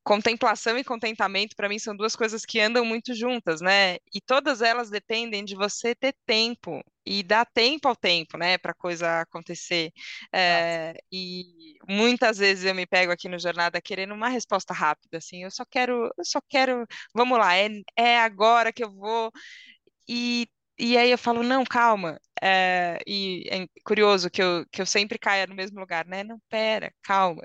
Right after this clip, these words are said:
Speaker 1: tem processo, tem tempo, é, tem observação disso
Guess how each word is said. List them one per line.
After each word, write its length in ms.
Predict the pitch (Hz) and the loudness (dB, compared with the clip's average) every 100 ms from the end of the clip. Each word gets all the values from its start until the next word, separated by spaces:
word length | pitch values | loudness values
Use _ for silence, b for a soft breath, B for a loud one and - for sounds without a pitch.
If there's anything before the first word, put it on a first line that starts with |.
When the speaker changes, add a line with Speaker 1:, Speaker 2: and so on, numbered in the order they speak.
| - | -14
Speaker 1:
tem 140 | 170 | -12
processo, 640 | - 175 - 160 160 - - | -8 -4 0 0 0 -6 -6
tem 160 | 175 - | -8 -2
tempo, 480 | 170 165 170 170 160 302 254 - | 0 0 -2 -4 -4 -6 -6 2
é, 460 | 180 175 170 165 - | 4 6 6 4 2
tem 300 | 196 190 185 - | -2 -2 -4 -6
observação 960 | 185 - 202 196 190 - 202 208 202 | -4 -2 0 0 -2 0 2 2 0
disso 520 | 170 185 185 196 - | -6 -8 -6 -4 -2